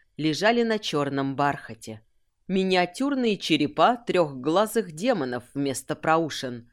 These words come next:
матовый отблеск тайного сплава и чернильная аура тьмы.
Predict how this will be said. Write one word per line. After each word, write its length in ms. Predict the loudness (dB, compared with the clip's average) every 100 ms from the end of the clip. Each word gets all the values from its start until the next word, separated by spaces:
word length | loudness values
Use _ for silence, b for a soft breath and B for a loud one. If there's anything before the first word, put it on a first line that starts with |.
| _
матовый 520 | -2 -2 0 0 0
отблеск 680 | -2 -2 -2 0 0 0 -4
тайного 420 | 4 4 4 0
сплава 680 | -2 -4 -2 2 2 0 -4 b b _
и 80 | -8
чернильная 840 | -2 0 0 0 0 0 0 0 0
аура 360 | 2 2 2 0
тьмы. 500 | -2 -2 0 -2 -4